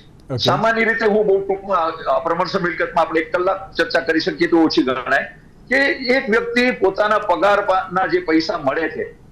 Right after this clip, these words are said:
Speaker 2: એ પગારના પૈસામાંથી ત્રીસ ટકા રસોડા ખર્ચ, સી બી આઈ ની ગાઈડલાઈન પ્રમાણે ત્રીસ ટકા રસોડા ખર્ચ એમાંથી બાદ થાય.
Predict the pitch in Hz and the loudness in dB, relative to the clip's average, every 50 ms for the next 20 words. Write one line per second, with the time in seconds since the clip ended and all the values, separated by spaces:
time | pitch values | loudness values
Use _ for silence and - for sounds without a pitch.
0 | - 190 202 202 175 170 165 185 190 185 190 185 185 165 165 165 - 175 170 165 | -2 0 0 2 0 2 4 4 4 4 2 2 2 2 2 4 4 2 2 2
1 | 180 175 170 190 180 170 - - - - - - - - 254 277 262 - - - | 0 -2 -2 -4 -6 -8 -8 -10 -18 -20 -20 -20 -4 0 2 2 2 2 2 0
2 | 214 214 214 196 170 170 170 - 196 185 180 180 - 175 175 170 - - - - | 0 2 2 2 2 2 0 2 2 2 2 2 2 2 0 0 -2 -6 -12 -16
3 | - - - - - - - 185 175 185 190 190 180 185 175 180 175 - 151 151 | -20 -20 -20 -12 -4 0 0 2 4 4 6 6 6 4 4 2 2 4 4 2
4 | 156 160 180 175 180 170 165 160 165 160 156 151 - 190 190 - - 180 - - | 4 2 2 0 2 0 0 0 2 0 0 -2 0 -2 -2 -2 -2 -4 -4 -2
5 | 175 165 156 151 - 170 156 160 156 - 156 - - 151 139 147 135 143 139 - | -2 -2 -2 -2 -2 0 0 0 0 0 -2 0 0 -2 -2 -2 -4 -4 -2 0
6 | 110 110 - - - 87 82 | 0 0 0 -2 -4 -6 -6